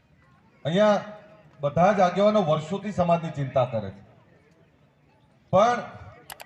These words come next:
ઠાકોર સમાજ ભેગો થાય ત્યારે જ રાજકીય વાતોની વાત આવે.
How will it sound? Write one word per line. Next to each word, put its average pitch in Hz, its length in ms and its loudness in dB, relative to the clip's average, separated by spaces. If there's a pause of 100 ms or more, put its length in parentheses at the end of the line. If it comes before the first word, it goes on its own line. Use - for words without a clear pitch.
(160)
ઠાકોર 262 380 0
સમાજ 247 300 0
ભેગો 196 240 -2
થાય 160 380 2 (840)
ત્યારે 202 280 0
જ 226 80 -10
રાજકીય 214 340 0
વાતોની 160 380 0
વાત 127 240 -2
આવે. - 100 -12